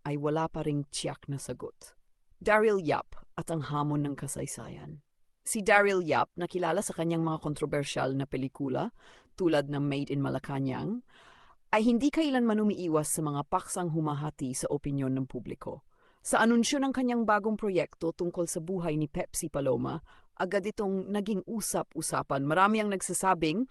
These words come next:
ang pelikula ay tila sinasamantala lamang ang kwento ni Pepsi para sa komersyal na interes, habang ang iba naman ay umaasa na ito ang magiging daan para maibalik sa kamalayan ng mga tao ang kawalan ng hustisya na dinanas ng aktres.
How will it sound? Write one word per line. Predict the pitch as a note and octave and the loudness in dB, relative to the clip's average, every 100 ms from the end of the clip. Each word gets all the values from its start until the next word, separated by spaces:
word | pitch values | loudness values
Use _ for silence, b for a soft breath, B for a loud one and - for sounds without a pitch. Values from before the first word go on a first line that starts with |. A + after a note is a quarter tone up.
| b | b
ang | F#3 G3+ | -2 0
pelikula | A#3 G3 F#3 G3+ F3 C3 - | 2 0 -2 -2 0 0 0
ay | G3 | -2
tila | G#3 C#4+ | -2 0
sinasamantala | D4 - G#3 F#3 F3+ E3+ E3+ E3 | 0 0 -2 0 0 0 0 0
lamang | E3 D3+ D3 C#3+ C#3+ | 0 0 0 -2 -4
ang | - D3 D3 | -6 -6 -4
kwento | D#3 D3+ D#3+ E3 | 0 0 0 0
ni | D#3 D3+ | -2 -2
Pepsi | D#3+ - - C#3 C3+ | -4 -4 -4 -4 -4
para | C#3 C#3 | -4 -4
sa | - | -6
komersyal | D#3+ D3 C#3 - C3+ | -6 -6 -4 -4 -4
na | C3 | -4
interes, | C#3 D3 - - - - b b b | -6 -6 -6 -6 -8 -10 b b b
habang | - F#3+ G3 | 0 2 4
ang | F#3+ | 2
iba | F3+ G3 G#3 | 0 4 6
naman | A3 G#3+ G#3 | 6 4 2
ay | F#3 | 0
umaasa | F#3+ F#3 - F#3+ | 2 2 2 -2
na | G3+ E3+ | -2 -2
ito | - D#3+ | 0 0
ang | D#3 | 2
magiging | D#3 D#3+ D3+ D3+ | -2 -4 -2 -2
daan | C#3+ - D#3 C#3 C3+ - - | 0 -2 0 0 -2 -6 -4
para | C#3+ | -2
maibalik | D3+ D3+ D3 D3 D3 - | 0 0 2 0 0 -4
sa | - | -8
kamalayan | D3+ D3 C#3 C#3+ C#3+ C#3+ | -2 0 0 0 0 0
ng | C#3+ | 0
mga | C#3 C#3 - | 0 -2 -2
tao | - C#3 - - | 0 0 0 -2
ang | - C#3 | -4 -4
kawalan | D3 C#3 C#3 C#3 C#3+ | -2 0 2 0 -2
ng | C#3 | -4
hustisya | C#3+ - G3+ E3+ - - | -6 -6 -6 -4 -2 -4
na | C3+ | -4
dinanas | C#3 C#3+ C3 C3 B2+ - | -4 -4 -2 -4 -6 -8
ng | - | -10
aktres. | C3+ - - - - | -12 -10 -10 -8 -12